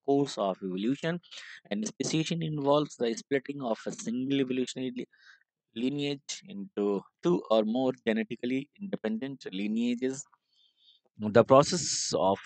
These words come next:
splitting of genetically homologous, uh, homo-, uh, homogeneous, uh, population into two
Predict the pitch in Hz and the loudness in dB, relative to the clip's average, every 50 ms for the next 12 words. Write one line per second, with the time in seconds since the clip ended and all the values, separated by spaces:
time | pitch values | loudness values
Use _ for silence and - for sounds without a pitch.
0 | - 98 - - - 123 123 120 - 143 147 131 113 107 - 107 98 101 101 123 | -8 -10 -6 -2 0 0 0 0 -2 -4 -2 -2 -4 -4 -2 -2 -2 -2 -2 -2
1 | 113 - 123 131 127 110 107 107 110 113 120 113 113 110 110 117 113 - - - | -2 -2 -2 -2 -2 -2 -2 -2 0 0 2 2 2 2 2 0 0 -2 -4 -4
2 | 98 92 90 87 87 92 - _ - - - - _ _ - 143 151 147 139 - | -4 -4 -2 -2 -4 -4 -6 _ -18 -20 -20 -20 _ _ 0 2 2 2 0 0
3 | 110 117 107 104 104 92 85 95 110 110 110 110 95 87 95 95 - 208 240 - | 0 0 2 2 0 0 -2 -2 -2 -2 -2 -2 -4 -6 -8 -6 -6 -6 -6 -6
4 | - - - 95 - - 185 180 - 185 190 - - - - - _ - 120 120 | -4 -4 -4 -4 -2 -2 -4 -4 -2 -2 -4 -2 -2 -4 -8 -12 _ -14 -14 -10
5 | - - 156 - _ _ _ - 247 240 202 | -6 -6 -6 -8 _ _ _ -6 -4 -2 -2